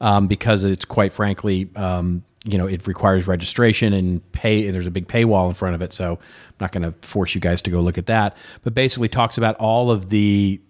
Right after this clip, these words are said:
critiques that you are getting, that these c-, content creators are getting, uh, through the actual platform itself, which is a fascinating thing. Basically, the standards, the critiques from the audience and the critiques from,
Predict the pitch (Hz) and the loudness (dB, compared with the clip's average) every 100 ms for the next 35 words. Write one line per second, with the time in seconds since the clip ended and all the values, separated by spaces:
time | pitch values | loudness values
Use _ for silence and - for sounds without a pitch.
0 | _ _ _ _ - 117 98 - 110 - | _ _ _ _ -8 -6 -2 0 0 0
1 | - - 110 98 101 101 101 95 92 101 | -6 -2 -2 0 4 4 4 0 2 2
2 | 90 85 92 90 104 92 - - - 143 | 2 0 -2 0 2 2 -2 -12 -2 2
3 | 156 127 - 98 92 90 90 98 90 90 | 2 0 0 2 2 0 -2 0 0 -2
4 | 87 - - - - 98 95 - 117 127 | -4 -12 -20 -16 -2 0 0 -2 -2 0
5 | 120 107 104 - 101 - 107 101 101 90 | 2 2 2 0 -2 0 0 0 0 -2
6 | 85 - 120 87 - - - - 107 98 | -2 0 0 0 -6 -20 -20 -8 -4 -2
7 | 107 151 151 135 110 104 98 143 110 98 | 0 2 2 2 2 2 0 0 2 2
8 | 104 117 104 107 101 - - - 101 - | 2 0 0 0 0 -2 -14 -6 -2 0
9 | 127 131 135 131 120 - 101 101 - 127 | 2 4 4 2 0 -4 -6 -6 0 0
10 | 120 - 113 104 104 110 120 117 107 101 | 0 -2 0 2 2 2 2 2 0 -2
11 | 95 - - 120 107 - 110 101 98 98 | -4 -6 -2 0 0 -2 0 0 0 -2